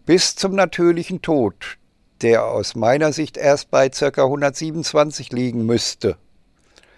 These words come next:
den man dann aber auch akzeptiert, ja, wo man eben nicht, äh, dann noch versucht, ein Riesengeschäft aus einer To-, Sterbeverlängerung zu machen,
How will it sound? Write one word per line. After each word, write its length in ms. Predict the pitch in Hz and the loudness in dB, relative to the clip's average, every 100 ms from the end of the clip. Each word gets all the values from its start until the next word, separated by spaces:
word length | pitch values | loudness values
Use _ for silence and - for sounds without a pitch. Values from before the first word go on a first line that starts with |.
| _ _ _ _ _ _ _ _ _ _ | _ _ _ _ _ _ _ _ _ _
den 160 | 139 156 | 4 6
man 220 | 147 139 | 6 8
dann 200 | 127 160 | 8 8
aber 240 | 180 170 165 | 6 6 6
auch 120 | 156 | 4
akzeptiert, 800 | 156 - 147 - 131 92 - - - | 0 0 -6 -4 -2 -2 -4 -14 -4
ja, 240 | 123 190 240 - | 4 4 4 -6
wo 220 | 113 131 | -4 2
man 220 | 139 139 | 2 2
eben 340 | 123 143 135 139 | 0 -2 -2 -2
nicht, 480 | 165 - - - | -2 -4 -12 -10
äh, 400 | 143 151 147 131 | -4 0 0 -2
dann 300 | 131 131 151 | 2 2 4
noch 260 | 151 139 - | 2 0 -2
versucht, 560 | - 135 143 143 - - | -6 -4 -4 -6 -6 -4
ein 200 | 131 127 | -2 -2
Riesengeschäft 840 | 139 123 135 117 - 123 - - | -4 -4 -6 -8 -4 -4 -4 -6
aus 200 | 127 110 | -4 -2
einer 240 | 127 113 - | -2 -2 -2
To-, 260 | 131 139 | -4 -4
Sterbeverlängerung 1080 | - 131 131 127 - 123 110 110 107 104 101 | 0 4 4 4 0 0 0 -2 -4 -4 -6
zu 180 | - 104 | -8 -6
machen, 480 | 92 - - - | -6 -6 -12 -20